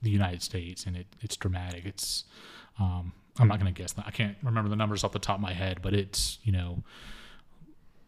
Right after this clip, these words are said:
like, three hundred thousand or something by, by homeowners and wealth that they've gained from home ownership compared to, like, fifteen or eight or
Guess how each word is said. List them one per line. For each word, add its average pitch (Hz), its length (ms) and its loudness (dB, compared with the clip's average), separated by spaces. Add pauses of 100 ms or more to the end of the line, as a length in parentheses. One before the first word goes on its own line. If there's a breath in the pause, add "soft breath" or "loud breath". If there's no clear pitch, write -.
(140)
like, - 180 -18
three 107 260 4
hundred 95 300 4
thousand 95 460 -2
or 98 80 0
something 95 380 -2
by, 90 300 -4 (920 soft breath)
by 92 100 2
homeowners 92 680 0
and 95 320 -4
wealth 92 280 -8
that 104 120 -10
they've 95 180 -4
gained 92 380 -2
from 95 180 0
home 98 200 2
ownership 95 540 -2
compared 95 380 -4
to, 90 60 -10
like, 90 320 -8 (440 loud breath)
fifteen 95 680 0
or 92 140 -6
eight 95 120 -12 (280)
or 90 80 -10